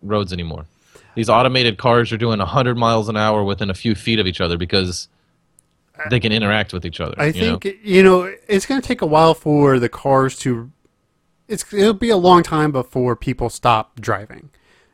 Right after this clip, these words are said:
Speaker 2: Because, you know, you buy a car now, you don't, you're not gonna wanna ditch it, and, you know, you, so people are gonna still drive. And I think on some level, people will always drive.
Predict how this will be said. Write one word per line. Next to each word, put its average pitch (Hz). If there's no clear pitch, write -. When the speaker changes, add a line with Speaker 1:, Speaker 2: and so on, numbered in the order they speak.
Speaker 2:
Because, 113
you 113
know, 110
you 110
buy 180
a 175
car 156
now, 135
you 120
don't, 131
you're 135
not 139
gonna 127
wanna 104
ditch 127
it, 104
and, 101
you 117
know, 104
you, 143
so 156
people 196
are 180
gonna 156
still 135
drive. 113
And 113
I 120
think 127
on 139
some 135
level, 127
people 117
will 107
always 120
drive. -